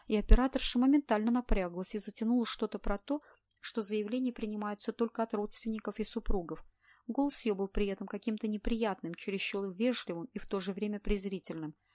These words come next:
будто хотела сказать: «Много вас тут, мужиков, ищут. Они от вас бегают, а вы на это, на нас валите. Придет к утру мужик,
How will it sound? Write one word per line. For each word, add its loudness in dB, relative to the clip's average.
будто -2
хотела -4
сказать: -2
«Много 2
вас 0
тут, -10
мужиков, -6
ищут. -8
Они -2
от -2
вас 2
бегают, -2
а 0
вы 0
на -4
это, -6
на -6
нас 2
валите. -6
Придет 4
к -16
утру 2
мужик, -6